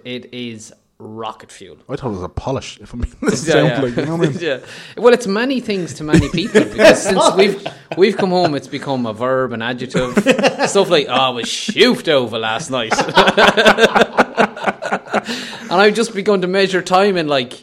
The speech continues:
Speaker 1: shoofs. So, like, it's like, "When was that again?" "Oh, it was about six hundred shoofs ago." Just, like, <laughs> that's a measurement now for, like, how long it takes you to drink a pint, pint of shoof.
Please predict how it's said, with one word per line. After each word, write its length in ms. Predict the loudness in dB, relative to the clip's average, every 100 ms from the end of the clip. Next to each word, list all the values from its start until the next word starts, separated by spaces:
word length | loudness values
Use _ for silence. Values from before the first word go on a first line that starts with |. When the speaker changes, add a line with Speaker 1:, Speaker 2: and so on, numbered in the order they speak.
| _
Speaker 1:
shoofs. 420 | -10 -2 0 0 -4
So, 320 | -8 -2 0
like, 360 | 0 -2 -4
it's 240 | -4 -6 -2
like, 240 | -2 -4 -10 -20 -20 -18 -8
"When 140 | -2 0
was 120 | 4
that 160 | 2 4
again?" 260 | 2 0
"Oh, 320 | -2 -2 0 0
it 40 |
was 120 | -2
about 360 | -4 -4 -4 -6 -16
six 400 | -14 -12 -10 -10
hundred 300 | -8 -8 -10
shoofs 460 | -10 -8 -8 -8 -8 -8
ago." 300 | -6 -4 0
Just, 280 | 2 6
like, 220 | 8 6 6
<laughs> 160 | 0
that's 460 | -2 0 0 0 -6 -6
a 100 | -4
measurement 580 | 2 2 2 -2 -2
now 220 | 0 0 0
for, 160 | -2
like, 220 | -2 -4 -4
how 160 | 0
long 180 | 0 0
it 120 | -4
takes 240 | -6 -8 -10
you 60 |
to 80 | -10
drink 280 | -6 -6 -6
a 60 | -10
pint, 440 | -12 -12 -14 -16
pint 180 | -10 -10
of 60 | -8
shoof. 280 | -8 -10